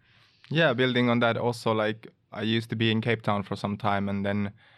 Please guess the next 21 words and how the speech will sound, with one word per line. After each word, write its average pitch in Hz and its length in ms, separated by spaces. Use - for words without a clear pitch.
saw 110 320
the 110 100
Western 113 360
Cape 117 260
area 98 300
in 98 100
South 101 220
Africa, 104 380
and 101 200
now 110 160
going 110 240
to 104 80
Kruger, 107 400
it's 101 140
completely 117 560
different. 104 420
It's - 300
within 120 260
the 120 80
same 120 240
country, 123 540